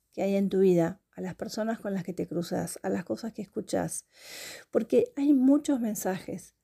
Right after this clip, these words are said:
que te están, eh, ofreciendo que te detengas un momento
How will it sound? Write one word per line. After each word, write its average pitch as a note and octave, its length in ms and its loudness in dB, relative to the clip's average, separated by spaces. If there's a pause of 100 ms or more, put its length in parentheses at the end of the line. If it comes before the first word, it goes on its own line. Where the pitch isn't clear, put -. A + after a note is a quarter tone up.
(460)
que - 120 0
te G#3 120 -2
están, A3 520 0 (800)
eh, G#3 280 -10
ofreciendo G#3+ 1000 2 (640)
que A3 80 -6
te G3+ 120 -4
detengas A3 640 4
un C#4 140 0
momento F3 640 -2